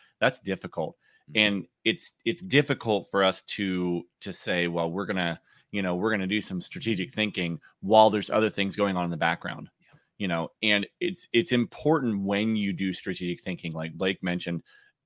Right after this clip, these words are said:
Speaker 1: y-, you said this a minute ago, and I love it. You set aside specific time for that thinking. You're not working on things. You're not reading emails. You're not taking phone calls. That is a you alone time.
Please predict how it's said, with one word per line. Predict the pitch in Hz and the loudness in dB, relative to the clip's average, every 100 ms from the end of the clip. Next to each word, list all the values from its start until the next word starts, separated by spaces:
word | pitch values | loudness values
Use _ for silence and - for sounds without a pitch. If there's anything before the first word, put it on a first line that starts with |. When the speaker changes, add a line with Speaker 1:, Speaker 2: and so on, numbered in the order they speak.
| _ | _
Speaker 1:
y-, | - - | -20 -10
you | 113 | -6
said | 98 127 | 0 2
this | 123 - | 2 0
a | |
minute | 101 | -2
ago, | 90 87 | 0 0
and | 82 | 0
I | 80 | 0
love | 85 98 | 0 2
it. | 82 - | 0 -2
You | 101 | 0
set | 147 - 110 104 | 0 2 2 4
aside | 92 - 90 87 | 2 2 2 2
specific | - 85 95 90 - | -6 -10 -8 -8 -12
time | - 87 78 73 76 - _ _ | -10 -8 -8 -8 -12 -16 _ _
for | - - 110 104 | -14 0 2 4
that | 87 - | 2 -2
thinking. | - 85 - 76 - - - | -4 -6 -8 -14 -18 -18 -4
You're | 101 | 2
not | 101 110 | 6 6
working | 127 117 - 113 | 6 0 0 0
on | 110 | -2
things. | 107 107 104 | -2 -2 -2
You're | 87 90 | 0 -2
not | 87 | 0
reading | 104 104 | 0 0
emails. | 90 104 101 98 98 | 0 0 2 2 0
You're | 85 | 0
not | 90 95 | 0 0
taking | 107 107 | -2 -4
phone | - 101 | -2 -2
calls. | 95 92 87 85 _ - _ | 2 4 2 0 _ -20 _
That | 104 | 2
is | 107 90 | 2 2
a | 82 82 80 | -2 -2 -4
you | - 87 107 120 | -6 0 4 6
alone | 113 92 90 90 90 | 6 4 2 0 0
time. | 82 - 78 65 - | -2 -6 -6 -8 -14